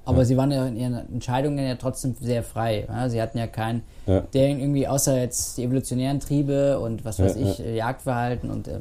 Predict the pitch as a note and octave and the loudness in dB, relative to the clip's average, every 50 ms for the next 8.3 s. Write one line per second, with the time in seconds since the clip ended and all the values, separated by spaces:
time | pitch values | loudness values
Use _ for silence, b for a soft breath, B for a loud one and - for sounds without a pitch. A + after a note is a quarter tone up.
0 | F#2 - - B2 A#2+ A2 A2+ G#2 - - B2+ B2+ C3+ C3+ B2 B2 B2 B2 A#2 - | -10 -6 -2 -2 0 0 -2 -2 0 0 2 2 4 2 2 2 0 0 0 -2
1 | A2+ A#2 A#2+ A#2+ A#2 A2 - - - - C3 A#2+ B2+ A#2 - C#3 C#3+ C3+ - B2+ | -2 -2 -2 -2 -2 -2 -4 -6 -6 -4 0 0 0 2 2 2 2 4 4 4
2 | B2 C3 F2 F2 G#2+ A#2 B B B B B B B C3+ C#3 C3 C#3+ C#3+ B2 C#3+ | 4 6 4 4 4 2 B B B B B B B 0 0 2 2 0 0 2
3 | C#3 D3 - D#3+ E3+ E3+ D#3+ D3+ - - A#2 A2 G#2+ G#2 B B B B B B | 0 2 4 4 6 6 6 4 2 -2 -4 -6 -6 -8 B B B B B B
4 | B B - - D3 F#3+ F3+ F3 F3 - - D#3 C#3+ C#3+ C3 - - - - - | B B -2 0 2 2 2 2 0 0 0 0 0 0 -2 -6 -10 -16 -18 -18
5 | - - C3+ B2+ C3 C3 B2+ - - - - - - - - - - - - - | -8 -6 -4 0 0 0 0 0 -4 -10 -16 -16 -14 -12 -12 -12 -12 -12 -14 -14
6 | - - - - - - - - - - - D3+ D3 B2+ C3+ B2+ B2 A#2+ A#2 B2+ | -14 -16 -16 -16 -14 -14 -14 -10 -2 2 4 4 6 4 4 4 4 2 2 0
7 | B2 - B2 A#2 B2+ B2+ - - - - C#3 C#3 B2+ - C3 C3 D3+ E3 E3 E3 | 0 0 0 0 0 -2 -2 -8 -8 -4 -4 -4 0 2 4 6 6 6 6 4
8 | B2+ A#2+ A#2+ A#2 A2 A2 | 4 4 0 0 0 -2